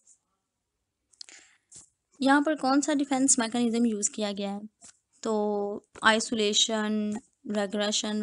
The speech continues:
रेप्रेशन, डिनायल, इंट्रोडक्शन, सब में से अगर मैं देखूँ तो स्टोरी के according, इस स्टोरी के according प्रोजेक्शन डिफेंस मैकेनिज्म यूज़ हुआ है। क्लाइंट अपनी फीलिंग्स को, अपने इमोशंस को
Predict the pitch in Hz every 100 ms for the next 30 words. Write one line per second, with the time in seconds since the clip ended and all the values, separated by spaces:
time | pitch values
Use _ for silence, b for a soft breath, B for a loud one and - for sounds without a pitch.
0 | 208 202 202 208 214 208 214 202 202 202
1 | 202 214 208 - 214 214 202 214 214 240
2 | b b b _ - 285 311 277 247 247
3 | - 254 254 262 - 220 208 240 277 240
4 | 240 220 214 226 233 240 - - - 214
5 | 214 240 - 214 208 196 202 208 220 _
6 | _ _ _ _ _ _ _ - 233 220
7 | 196 - 240 226 226 202 196 196 190 196
8 | 185 190 196 190 180 190 - _ _ b
9 | b _ - 247 247 277 302 - - 226
10 | 240 233 233 214 226 240 - 247 262 -
11 | _ _ - - 226 220 226 220 220 262
12 | 254 -